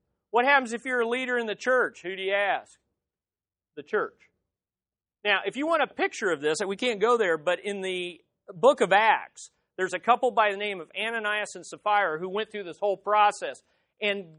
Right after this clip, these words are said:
the Holy Spirit tempted them to lie about their giving. And if they would have dealt with it then, they would have just, Ananias would just told God.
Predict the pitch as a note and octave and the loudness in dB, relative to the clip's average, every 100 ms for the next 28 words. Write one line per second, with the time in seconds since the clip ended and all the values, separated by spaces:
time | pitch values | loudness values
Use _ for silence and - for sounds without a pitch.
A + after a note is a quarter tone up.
0 | D3+ _ - F3+ B3+ D4 - C4 B3+ G#3+ | _ _ -2 4 4 4 -2 0 2 2
1 | - _ _ - C#4 C#4 B3+ F#3 G3+ G3 | -4 _ _ -6 -6 -4 -8 -4 -4 -4
2 | F#3+ F3 F3 G#3+ A3+ F3+ D#3+ E3+ E3 E3+ | -6 -4 2 6 6 4 2 -2 -2 -6
3 | D#3+ D3+ C#3+ F#3 G3+ C3+ G2+ _ _ _ | -6 -6 -6 -2 -2 -4 -14 _ _ _
4 | _ _ _ _ _ _ _ - F3+ G#3 | _ _ _ _ _ _ _ -8 -4 0
5 | A#3+ A#3+ B3 A3 D#3 C4 D#4 A#3+ A3+ G3+ | 2 4 4 2 4 4 4 4 2 0
6 | G3 C4+ A#3+ G3 F3+ G3+ G3 D#3+ G#3+ - | 2 2 2 0 -2 -2 -2 -4 -6 -6
7 | E3+ - G#3 A3 G3+ G#3+ G3+ - D3+ E3+ | _ -8 -6 -4 -2 -2 -2 -6 -10 -8
8 | G3 - G3 D#3 D3 F3+ B2+ | -8 -4 -4 -4 -2 -2 -2